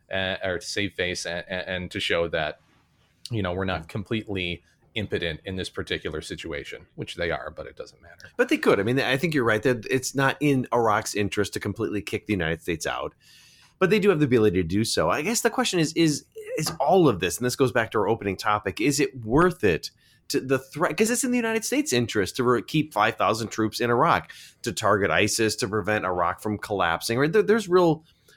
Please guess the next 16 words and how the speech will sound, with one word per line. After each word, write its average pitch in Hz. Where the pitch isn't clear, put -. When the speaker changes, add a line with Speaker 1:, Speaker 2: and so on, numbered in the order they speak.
Speaker 2:
strategic 156
interest 117
for 104
keeping 117
those 101
troops -
there. 87
So 175
does 165
killing 208
Soleimani, 123
is, 107
is 139
that 165
worth 117
potentially 139